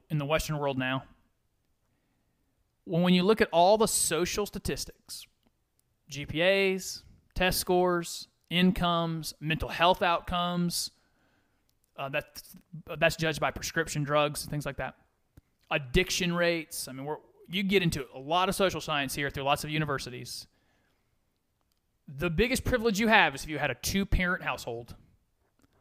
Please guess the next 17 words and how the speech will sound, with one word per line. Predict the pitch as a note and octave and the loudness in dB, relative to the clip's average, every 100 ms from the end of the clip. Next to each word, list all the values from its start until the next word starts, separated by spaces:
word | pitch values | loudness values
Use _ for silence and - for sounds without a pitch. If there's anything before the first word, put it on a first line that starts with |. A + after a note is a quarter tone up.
| _ _ _ _ - | _ _ _ _ 0
across | E3 - A3 A#3 C4 | 0 4 6 6 6
ethnicities. | C4+ A#3 A3 F#3+ D3 A#2 - - - _ _ _ _ _ _ _ _ _ _ - | 4 4 2 2 -4 -8 -14 -16 -18 _ _ _ _ _ _ _ _ _ _ -18
The, | D#3+ E3+ | -16 -14
the, | D#3+ E3 _ D3 | -14 -16 _ -4
the | D#3+ | 0
more | D#3+ E3+ F#3+ A3 B3 B3+ - _ _ | 2 6 8 8 8 4 -4 _ _
you, | D3 E3 G#3 - | -10 -6 -6 -8
the | D#3 | -8
more | D#3+ G#3+ | -4 0
time | - G#3 F3 | 0 0 -2
you | G#3 | 0
had, | A3+ F3+ C#3 C3 | 2 2 0 -4
not | D#3+ D3+ | -10 -10
more | C#3+ | -10
time, | - B2+ A#2 _ - _ | -8 -10 -10 _ -20 _
the | D3+ | -10
more | D#3 G3+ A#3 | 0 2 2